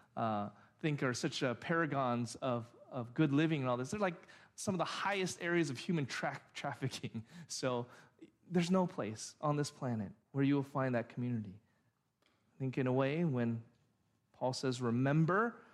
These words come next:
that you were alienated from the commonwealth of Israel," it's not just, it's, again, about Israel as it should have been, this perfect place. Well, we, we, we didn't have that. We don't have that still. So to act like such a place can be found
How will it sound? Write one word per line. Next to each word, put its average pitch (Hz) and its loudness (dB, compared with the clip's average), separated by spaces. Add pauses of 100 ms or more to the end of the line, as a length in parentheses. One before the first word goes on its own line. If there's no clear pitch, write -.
(140)
that 131 2
you 131 4
were 139 2
alienated 160 2
from 147 0
the 135 2
commonwealth 147 0
of 123 0 (320)
Israel," 185 4 (320)
it's - -8
not 151 2 (220)
just, 147 0 (100)
it's, 190 0
again, 175 2
about 160 2
Israel 180 6
as 165 4
it 160 -6
should 180 0
have 160 2
been, 180 0 (760)
this - -12
perfect 160 -6
place. 160 -6 (1400)
Well, 120 -4 (140)
we, 143 0
we, 143 2 (160)
we 147 -2
didn't 156 0
have 151 -2
that. 92 -6
We 143 2
don't 156 0
have 131 -2
that 120 0
still. 117 -4
So 147 -2
to 147 0
act 196 -2
like 156 2
such 180 -2
a 160 0
place 170 0
can 151 -2
be 143 2
found 180 0